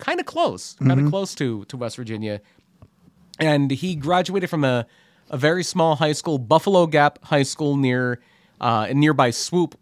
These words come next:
Speaker 1: Virginia. And then he
Speaker 2: Swope?
Speaker 1: moved on to James Madison University, where he graduated in nineteen eighty. And he, he always wanted to get into sportscasting. That was his goal. He was a sports guy.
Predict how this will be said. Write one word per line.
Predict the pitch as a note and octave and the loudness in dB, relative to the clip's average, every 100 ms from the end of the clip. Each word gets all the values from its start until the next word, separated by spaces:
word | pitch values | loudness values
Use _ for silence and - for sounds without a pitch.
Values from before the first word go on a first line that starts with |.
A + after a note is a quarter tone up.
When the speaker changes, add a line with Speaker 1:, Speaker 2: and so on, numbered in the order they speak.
| _ A#2 | _ -10
Speaker 1:
Virginia. | B2+ A2+ G#2+ G#2 G2+ - - - - | -8 -6 -4 -4 -4 -8 -14 -14 -6
And | C#3+ | 0
then | D3 | 2
he | |
Speaker 2:
Swope? | D3+ | 2
Speaker 1:
moved | D#3 D3 | 0 2
on | C#3+ C3+ | 2 0
to | C#3+ | -4
James | B2 C#3+ F3 G#3+ D#3+ | -2 0 0 -2 0
Madison | F3 F#3 - F3 | 0 0 -4 -2
University, | E3+ C#3+ E3 F#3 C3+ A2 | -2 -2 -4 -6 -6 -4
where | A#2 | -4
he | A2+ | -2
graduated | B2+ C3 C3 C#3 A#2+ | 0 0 0 -4 -2
in | A#2+ | -2
nineteen | A#2+ B2+ C3 A#2+ | -2 -2 -4 -4
eighty. | G#2+ E2+ E2+ _ _ _ _ _ _ | -4 -8 -12 _ _ _ _ _ _
And | C#3 C#3 C#3 | -2 0 0
he, | D3+ D#3 D3+ - | -2 -2 -4 -4
he | C#3+ | 0
always | F3+ G#3+ F3+ | 2 2 0
wanted | F#3+ | -2
to | |
get | E3+ | -2
into | D3+ | -2
sportscasting. | - - C#3 B2 - D#2+ - G#2+ | -4 -2 -4 -2 -6 -8 -6 -2
That | B2+ | -2
was | D3 C#3 | -2 -6
his | B2+ | -4
goal. | B2+ A2+ | -2 -2
He | A#2+ | -2
was | A#2+ | -6
a | B2 | -8
sports | - C3 B2 - | -8 -6 -6 -6
guy. | A#2 F2+ D#2 | -6 -6 -6